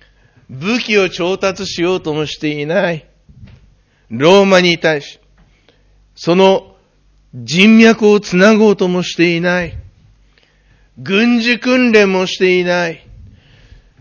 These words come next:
政治研究会のような勉強会もしていない。歴史にな-、悪名を残した指導者たちのような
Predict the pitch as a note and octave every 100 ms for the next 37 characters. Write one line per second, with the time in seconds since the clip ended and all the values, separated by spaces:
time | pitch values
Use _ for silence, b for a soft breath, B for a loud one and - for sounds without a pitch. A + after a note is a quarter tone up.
0 | b - - G3 C4+ C4+ C4+ - G#3 B3+
1 | - B3 A3+ G3 G3 F#3 F#3+ F#3+ E3+ D3+
2 | F#3+ A3 A#3 A#3 A3+ G3+ F3+ D#3+ D#3 -
3 | D#3 E3 D#3+ E3+ E3 D3+ - _ _ _
4 | _ _ _ _ _ _ _ _ _ _
5 | _ _ _ _ _ _ _ _ _ _
6 | _ _ _ A#2+ D#3 F3 - G3+ A3 G#3+
7 | G#3+ G#3 F#3+ F#3+ A3+ A#3+ A#3 A#3 A#3 A#3+
8 | A#3 A3 G3+ - F#3+ B3 A#3+ G#3+ G3 F3+
9 | F3+ F3+ F3 E3+ E3 D#3